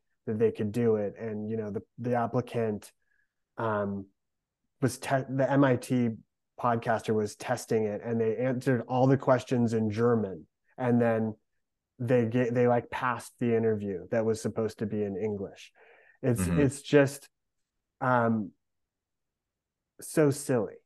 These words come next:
Speaker 1: And, and a lot of
Speaker 2: Mm-hmm.
Speaker 1: these tools are also, you have to be so careful too, because as we know, like, you know, there's a big issue with, uh, you know, trying to not be,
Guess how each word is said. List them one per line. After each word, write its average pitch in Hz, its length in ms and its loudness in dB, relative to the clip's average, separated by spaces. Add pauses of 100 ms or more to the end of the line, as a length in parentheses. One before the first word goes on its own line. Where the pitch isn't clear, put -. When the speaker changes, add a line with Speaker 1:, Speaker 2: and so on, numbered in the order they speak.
(160)
Speaker 1:
And, 143 240 0
and 151 180 4
a 143 40 6
lot 143 200 8
of 165 120 6
Speaker 2:
Mm-hmm. 156 80 6
Speaker 1:
these 147 200 2
tools 143 600 0 (100)
are 123 180 -2
also, 127 640 0
you 123 200 -10
have 135 140 -12
to 147 120 -4
be 143 140 2
so 139 340 -2
careful 135 460 -2
too, 131 180 2
because 123 380 -2 (840)
as 127 220 2
we 127 140 6
know, 113 260 4
like, 107 260 -2 (300)
you 113 120 -4
know, 101 260 -6 (720)
there's 113 180 0
a 107 120 -2 (600)
big 120 160 0
issue 120 300 0
with, 113 160 0 (500)
uh, 107 400 -6 (960)
you 120 80 -6
know, 104 240 -8
trying 117 360 0
to 107 440 0 (600)
not 123 320 0 (240)
be, 117 500 2